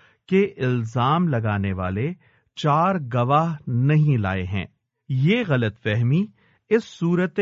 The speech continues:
واقعہ کو نگاہ میں نہ رکھنے سے پیدا ہوتی ہے جو فی الواقع وہاں پیش آئی تھی۔ الزام لگانے والوں نے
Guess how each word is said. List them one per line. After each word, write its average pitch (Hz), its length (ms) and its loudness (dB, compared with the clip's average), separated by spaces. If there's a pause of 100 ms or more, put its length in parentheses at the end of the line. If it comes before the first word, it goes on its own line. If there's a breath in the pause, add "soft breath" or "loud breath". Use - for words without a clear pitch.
(160)
واقعہ 147 540 0 (120)
کو 156 160 0
نگاہ 143 520 2
میں 143 280 0
نہ 123 420 2
رکھنے 110 380 -2
سے 151 200 -4
پیدا 92 320 -4
ہوتی 101 400 -6
ہے 127 160 -2 (380 soft breath)
جو 185 200 4 (180)
فی 202 100 4
الواقع 139 840 0 (100)
وہاں 120 360 -2 (160)
پیش 135 400 -2
آئی 98 220 -6
تھی۔ 98 260 -8 (880 soft breath)
الزام 165 560 2
لگانے 170 460 0
والوں 139 380 0
نے 143 320 -2